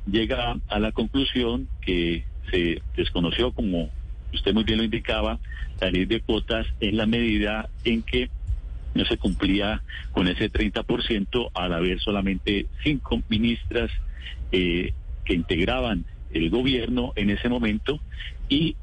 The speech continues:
la disposición establece que deberían ser mínimo seis ministras.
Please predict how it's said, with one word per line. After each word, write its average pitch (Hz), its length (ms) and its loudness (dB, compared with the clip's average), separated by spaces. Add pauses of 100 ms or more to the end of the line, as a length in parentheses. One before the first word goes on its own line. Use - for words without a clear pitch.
(280)
la 92 380 0
disposición 113 840 0
establece 90 600 0
que 90 360 0
deberían 87 520 0
ser 98 260 0 (460)
mínimo 101 560 2 (200)
seis 101 280 0 (200)
ministras. - 480 0